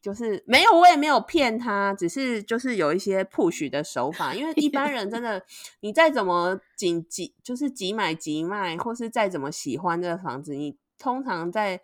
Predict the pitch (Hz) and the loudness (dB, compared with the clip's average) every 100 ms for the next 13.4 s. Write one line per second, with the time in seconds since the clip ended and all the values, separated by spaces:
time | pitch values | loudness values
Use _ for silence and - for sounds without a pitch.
0 | _ _ - 170 165 196 226 214 165 123 | _ _ -12 -8 -2 0 0 -4 -6 -4
1 | 175 214 226 185 135 120 120 156 139 - | -4 -2 -2 -2 0 -2 -2 -4 -6 -8
2 | - - 196 _ _ 175 233 254 262 254 | -16 -18 -20 _ _ -10 -6 -6 -6 -10
3 | - 214 190 214 208 233 - 185 180 175 | -10 -8 -4 -4 -6 -6 -2 2 2 0
4 | 139 135 - 196 170 156 151 220 240 185 | -6 -6 0 0 2 2 2 4 4 4
5 | 165 190 180 143 82 - - 269 269 226 | 2 0 -2 -4 -6 -10 -6 -4 -2 -2
6 | 202 196 330 339 349 330 196 156 170 185 | -2 0 0 2 2 4 2 2 0 0
7 | 202 196 196 226 - _ 269 277 294 226 | -2 -2 -4 -10 -18 _ -8 0 2 2
8 | 226 160 151 135 139 175 160 240 262 269 | 0 -2 -2 -2 -2 -4 -4 -4 -4 -4
9 | 220 165 143 - 233 233 202 214 226 190 | -4 -6 -8 -10 -8 -6 -4 -2 0 0
10 | 190 156 156 175 180 208 185 190 180 - | -2 -4 -2 -2 0 -2 0 -2 -4 -6
11 | 135 147 127 127 - 165 175 175 165 156 | -6 -4 -4 -4 -6 -8 -8 -6 -6 -6
12 | 143 - - 165 - 62 147 - 117 - | -10 -12 -14 -14 -12 -14 -12 -6 -6 -6
13 | - - - - | -18 -20 -20 -20